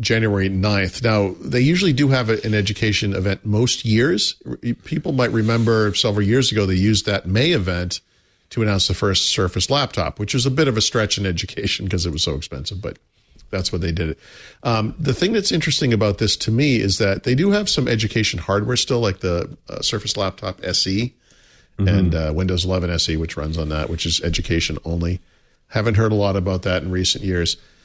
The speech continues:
Speaker 1: Um, Satya
Speaker 2: And, and these are not
Speaker 1: Nadella
Speaker 2: different kinds of hardware, though. This is the normal hardware with a different license on it?
Speaker 1: Uh, well, this is, I would call it Chromebook level hardware with a different
Speaker 2: Oh, okay.
Speaker 1: license on it. Yeah, yeah.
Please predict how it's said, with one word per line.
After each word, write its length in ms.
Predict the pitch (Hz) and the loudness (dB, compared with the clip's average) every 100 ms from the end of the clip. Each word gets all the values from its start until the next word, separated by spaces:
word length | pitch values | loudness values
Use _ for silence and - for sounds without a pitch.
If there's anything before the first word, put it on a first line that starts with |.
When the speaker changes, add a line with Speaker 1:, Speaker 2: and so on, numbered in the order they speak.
| _ _ 107 | _ _ -2
Speaker 1:
Um, 360 | 98 95 95 | 0 2 0
Satya 360 | - 196 - 294 | 0 0 0 2
Speaker 2:
And, 140 | 127 | 2
and 140 | 147 156 | 4 4
these 160 | 185 | 4
are 60 | 180 | 4
not 220 | 151 131 | 2 0
Speaker 1:
Nadella 80 | 120 | 0
Speaker 2:
different 320 | 131 139 123 | 0 0 0
kinds 260 | - 110 98 | 0 2 2
of 100 | 90 | 2
hardware, 440 | 104 92 73 60 | 2 2 0 -4
though. 180 | - - | -8 -4
This 200 | 95 98 | -2 0
is 100 | 113 104 | 0 2
the 100 | 101 | 2
normal 280 | 110 123 101 | 4 4 2
hardware 280 | 101 92 | 2 4
with 120 | 85 80 | 2 0
a 60 | |
different 300 | 76 - - | -2 -4 -4
license 420 | 78 80 104 87 | -2 -2 -2 -2
on 120 | 95 107 | -2 -2
it? 140 | - _ _ _ _ _ _ _ _ _ _ _ _ _ _ _ | -4 _ _ _ _ _ _ _ _ _ _ _ _ _ _ _
Speaker 1:
Uh, 280 | 123 113 107 - | -6 -2 -4 -2
well, 260 | 139 131 117 | 0 2 2
this 240 | 143 - | 2 2
is, 240 | 143 - 120 | 2 0 0
I 80 | 110 | 0
would 180 | 101 | 0
call 240 | - 107 92 | 0 0 0
it 120 | - | -4
Chromebook 720 | - - 127 127 117 110 - | -8 0 2 4 2 0 -2
level 300 | 117 117 123 | 0 0 0
hardware 680 | - 127 123 123 120 123 - | 0 0 0 2 2 0 0
with 180 | 101 90 | -2 0
a 40 | |
different 280 | 85 85 113 | -2 2 2
Speaker 2:
Oh, 40 | |
okay. 40 | 87 | 2
Speaker 1:
license 280 | 90 - - | 0 -4 -8
on 120 | 57 | -10
it. 80 | - | -14
Yeah, 140 | 71 62 - _ | -14 -14 -16 _
yeah. 180 | 65 | -12